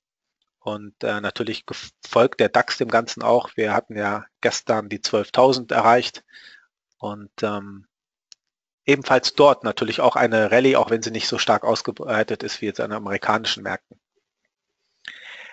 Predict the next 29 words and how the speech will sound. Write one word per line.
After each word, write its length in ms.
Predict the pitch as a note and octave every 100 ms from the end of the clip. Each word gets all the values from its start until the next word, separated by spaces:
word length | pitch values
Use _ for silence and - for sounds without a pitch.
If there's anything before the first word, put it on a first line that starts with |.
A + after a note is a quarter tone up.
| - _ _ _ _
Ja, 120 | D3
jetzt 180 | D3+ -
kann 140 | - G#3+
man 100 | G3
natürlich 340 | - F3+ -
darauf 220 | D#3 D3
spekulieren. 640 | - C#3 - B2+ D3 G#3
Es 120 | D#3+ -
gibt 220 | - C3+
ja 100 | A#2+
verschiedene 460 | - A#2+ D3+ C3+
Möglichkeiten, 720 | A#2+ - - - D#3+ D#3 D#3 F#3 _ _ _ _ _ _ _ _ _ - -
verschiedene 420 | G2+ A#2+ A#2 A2
Strategien, 640 | - G#2+ A2 G2+ C3 D3 _ - - - _ -
dass 160 | A2
die 100 | B2+
Kurse 360 | - C3+ C3 C#3
weiter 280 | E3+ F3 C3
steigen. 440 | - B2 A#2+ F#2+ _ _ _ _ _ _ _ _ _ _ _ _ _ -
Ja? 200 | B2 G3+ _ _ _ _ _ _ _ _ _ - - - - - _ _ _
Und 180 | - A#2+
Sie 80 | C3+
können 240 | - F3+
jetzt 220 | F3 -
selber 300 | C3 D#3 F#3+
hingehen 440 | C3 D#3+ G3 G#3 F#3+
und 140 | C#3
sagen, 320 | C3+ C#3+ D#3+
ja, 420 | D3+ C3+ C#3 C#3+